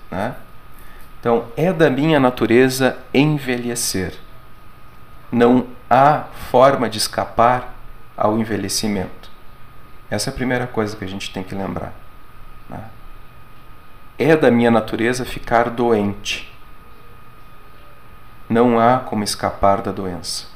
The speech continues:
É da minha natureza morrer. Não há como escapar da morte, né? Tudo aquilo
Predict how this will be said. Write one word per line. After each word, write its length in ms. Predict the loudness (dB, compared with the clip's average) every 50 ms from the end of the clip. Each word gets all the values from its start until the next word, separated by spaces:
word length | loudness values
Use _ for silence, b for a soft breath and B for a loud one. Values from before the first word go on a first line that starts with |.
| -16 -16 -16 -16 -16 -16 -16 -16 -16 -16 -16 -16 -16 -16 -16 -16 -16 -16 -16 -16 -18 -18 -16 -16 -16 -16 -16 -16 -16 -16 -16 -16 -18 -18 -16 -16 -10 -2 0
É 300 | 4 6 8 6 6 6
da 160 | 4 2 2
minha 220 | 4 2 2 2
natureza 600 | 0 0 -2 -6 -6 -4 -2 -2 -2 -2 -2 -2
morrer. 640 | -2 -2 -2 -2 -2 -4 -4 -4 -2 -2 -4 -4 -8 -12 -14 -14 -14 -14 -14 -14 -16 -14 -14 -16 -16 -16 -16 -16 -16 -16 -16 -16 -16 -12 -8
Não 320 | -4 0 0 2 2 2 2
há 260 | 2 2 0 -2 -4 -8 -14 -14 -16 -16 -16 -16 -16 -6
como 220 | -4 -2 -2 0
escapar 680 | -2 -4 -6 -6 -8 -6 -2 -2 0 0 0 -2 -6 -8 -12 -14 -14 -6 -4
da 120 | -2 0
morte, 520 | 0 0 0 -2 -4 -6 -10 -10 -12 -12 -12 -14 -14 -14 -14 -16 -16 -16 -16 -16 -16 -16 -16 -14 -16 -16 -16 -16 -16 -16 -14 -14 -12
né? 200 | -12 -12 -12 -12 -14 -16 -16 -16 -16 -16 -16 -16 -16 -16 -16 -16 -16 -16 -16 -16 -16 -16 -16 -16 -16 -16 -16 -16 -16 -16 -16 -16 -14 -6
Tudo 360 | -4 -2 -2 -2 -2 -4 -4
aquilo 720 | -4 -4 -6 -8 -6 -2 0 2 2 2 0 -2 -4 -6